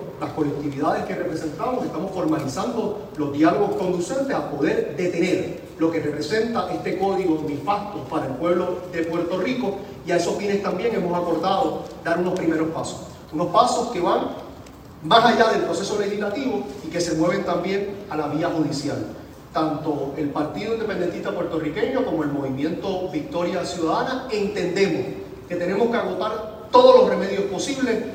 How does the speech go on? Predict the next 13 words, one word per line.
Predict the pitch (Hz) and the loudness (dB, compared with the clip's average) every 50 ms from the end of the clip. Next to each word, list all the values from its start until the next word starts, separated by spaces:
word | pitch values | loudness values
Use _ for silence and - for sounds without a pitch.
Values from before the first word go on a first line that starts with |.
| - - - - | -10 -12 -2 2
para | 180 175 160 160 | 4 4 4 4
hacerle | 156 - 190 196 196 214 190 | 2 0 -2 -2 -2 -2 -2
frente | - - 190 196 180 160 147 - - - - - - - - - | -2 -2 -2 -2 -2 -2 -4 -4 -6 -8 -10 -12 -14 -16 -12 -6
a | - 156 | 0 0
lo | 165 160 | 0 2
que | 156 160 | 2 -2
representa | 156 - - 151 151 180 180 196 - - 175 160 | -4 -4 -4 -4 -2 -2 -2 0 2 2 2 4
este | - - - 185 - | 2 2 0 -2 0
código | 185 185 185 185 185 185 180 | 0 2 2 2 2 4 2
electoral | - - - - 185 202 240 247 240 - | 2 2 2 0 2 2 2 2 0 0
y | 247 | -2
su | - - 196 185 | -2 -2 -2 0
consecuencia | 175 165 156 - 165 160 151 - 190 196 208 190 - - - | 2 2 2 2 0 -2 0 0 0 0 0 0 -2 -4 -6